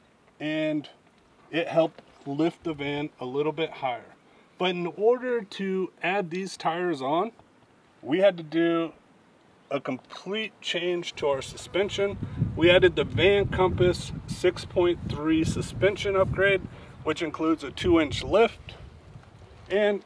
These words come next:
lifts the entire body of the van up off of the ground to give us that much more clearance.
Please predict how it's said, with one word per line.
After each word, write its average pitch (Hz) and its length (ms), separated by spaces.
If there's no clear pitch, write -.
lifts 185 260
the 165 100
entire 180 440
body 156 380
of 170 100
the 170 80
van 147 500
up 147 200
off 131 200
of 120 140
the 127 80
ground 147 460
to 175 100
give 147 200
us 135 240
that 151 180
much 156 240
more 139 240
clearance. 127 640